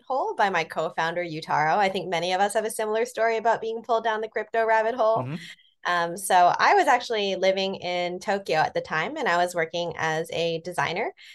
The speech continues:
Speaker 1: So really nothing to do with crypto. And honestly, I think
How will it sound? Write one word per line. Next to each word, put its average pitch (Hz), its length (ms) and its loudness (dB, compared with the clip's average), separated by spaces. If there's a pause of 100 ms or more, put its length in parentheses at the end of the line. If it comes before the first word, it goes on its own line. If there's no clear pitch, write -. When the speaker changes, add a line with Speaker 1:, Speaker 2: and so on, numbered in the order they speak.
Speaker 1:
So 208 160 0
really 254 240 6
nothing 185 340 0
to 214 80 -10
do 220 120 0
with 226 140 -2
crypto. 247 340 0
And 214 100 2
honestly, 254 720 0
I 185 80 2
think 185 220 -8